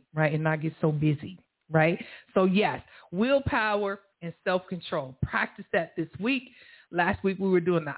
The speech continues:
I statements, all right? This week, we're working on, uh, self-determination and, and controlling those impulses, not giving in to temptation, right? Sticking with the plan that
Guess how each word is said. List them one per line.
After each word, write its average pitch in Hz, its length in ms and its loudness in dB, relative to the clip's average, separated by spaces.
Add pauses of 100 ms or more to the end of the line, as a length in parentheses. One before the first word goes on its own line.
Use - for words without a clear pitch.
I 233 320 2
statements, 233 420 0 (140)
all 175 100 4
right? 185 320 2
This 190 120 0 (100)
week, 190 180 -6
we're 165 140 0
working 180 440 -2
on, 170 320 0 (360)
uh, 156 160 0 (120)
self-determination 196 1300 -2 (140)
and, 160 200 -6
and 156 160 -8
controlling 190 600 2
those 165 160 0 (120)
impulses, 202 680 0 (320)
not 175 240 -4
giving 190 240 0
in 170 200 -2
to - 160 -8
temptation, 208 800 0 (360)
right? 170 200 2 (120)
Sticking 196 320 0
with 165 160 2
the 143 60 -2
plan 220 520 2
that 156 120 2